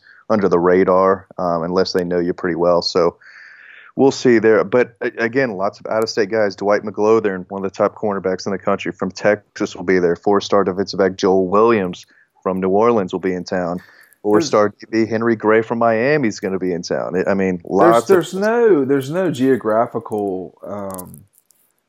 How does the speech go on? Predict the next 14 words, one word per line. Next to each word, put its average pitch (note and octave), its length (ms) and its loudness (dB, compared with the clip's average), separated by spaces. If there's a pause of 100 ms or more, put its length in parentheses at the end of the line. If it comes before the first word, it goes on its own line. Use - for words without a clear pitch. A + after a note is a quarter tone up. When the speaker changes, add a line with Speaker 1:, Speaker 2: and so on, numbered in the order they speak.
(200)
Speaker 2:
it's A#2 140 -8
just, - 300 -12 (440)
but G#2 300 -10
this, - 200 -12 (220)
again, G#2+ 600 -6
borders A2+ 540 0
just G2 320 -14
don't A2+ 320 -6
matter, F#2 540 -8 (520)
Speaker 1:
Right. F2+ 180 -2
Speaker 2:
uh, - 160 -4
right F#2 280 -10
now. E2+ 460 -16 (120)
And G2 600 -12